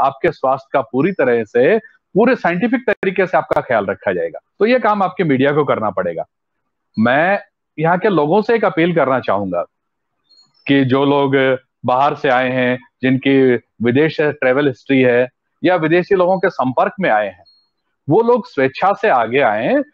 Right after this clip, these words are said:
और प्रशासन को अपने बारे में बताएं कि भाई मैं विदेश यात्रा पे गया था या किसी विदेशी के संपर्क में आया था और मुझ में कुछ लक्षण ऐसे आ रहे हैं कोरोना जैसे, तो जांच करवाएं। और सबसे बड़ा दायित्व हो जाता है पड़ोसी का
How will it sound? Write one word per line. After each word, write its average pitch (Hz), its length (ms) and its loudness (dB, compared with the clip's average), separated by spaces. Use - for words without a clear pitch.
और 202 400 2
प्रशासन 170 540 -2
को 202 120 0
अपने 190 240 -2
बारे 165 220 2
में 175 120 0
बताएं 147 380 0
कि 147 100 -4
भाई 147 120 0
मैं 147 140 0
विदेश 127 360 0
यात्रा 127 280 0
पे 123 160 0
गया 123 240 2
था 127 300 -2
या 127 60 0
किसी 127 320 -2
विदेशी 120 380 -2
के 123 100 0
संपर्क 127 440 -4
में 127 80 0
आया 120 240 2
था 127 380 -2
और 127 160 0
मुझ 123 200 -4
में 135 120 -2
कुछ 123 200 -8
लक्षण 147 400 -2
ऐसे 127 240 -2
आ 123 160 2
रहे 127 120 0
हैं 127 100 -2
कोरोना 120 380 0
जैसे, 120 360 0
तो - 360 -4
जांच 175 280 -2
करवाएं। 87 400 -4
और 220 400 0
सबसे 233 420 -2
बड़ा 185 640 0
दायित्व 151 440 -2
हो 151 160 0
जाता 131 240 0
है 175 120 -2
पड़ोसी 190 360 -4
का - 200 -16